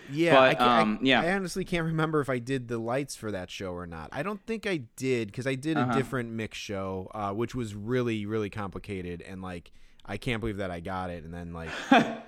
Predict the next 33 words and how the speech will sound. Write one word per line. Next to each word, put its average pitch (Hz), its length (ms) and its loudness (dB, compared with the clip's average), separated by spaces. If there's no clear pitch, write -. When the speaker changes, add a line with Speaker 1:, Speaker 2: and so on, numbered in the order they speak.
Speaker 1:
yeah, 98 260 -4
that 117 220 4
was, 117 240 0
that 131 140 6
was 135 180 2
kind 117 200 -4
of 98 80 -6
my, 101 300 -2
like, 92 400 -6
my, 101 380 -4
like, 90 380 -8
uh, 82 340 -6
you 90 100 -8
know, 82 360 -10
rite 104 440 -6
of 90 140 -6
passage 90 580 -4
is, 82 140 -12
like, 85 200 -8
doing 95 220 -8
the 87 60 -8
lights 87 280 -8
for 82 280 -8
his 90 180 -10
show, 90 440 -6
and 78 180 -10
it 107 120 -6
was 95 400 -8
really, 110 480 0
really 101 260 -2
complicated. 113 840 0
<laughs> - 60 -20
So, 87 260 -8